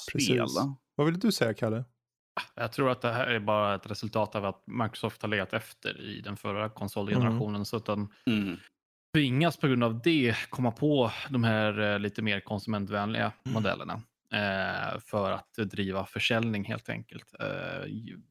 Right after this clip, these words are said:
Speaker 3: bara sockra den hela d-, dealen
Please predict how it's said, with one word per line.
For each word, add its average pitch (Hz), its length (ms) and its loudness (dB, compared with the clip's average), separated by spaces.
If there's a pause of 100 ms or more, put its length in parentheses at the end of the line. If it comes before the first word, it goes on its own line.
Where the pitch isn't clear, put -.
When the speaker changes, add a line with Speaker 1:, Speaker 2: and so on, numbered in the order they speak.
(400)
Speaker 3:
bara 95 400 0 (520)
sockra 113 460 -2 (200)
den 110 180 -6
hela 98 220 0
d-, - 120 -12 (400)
dealen 101 640 -2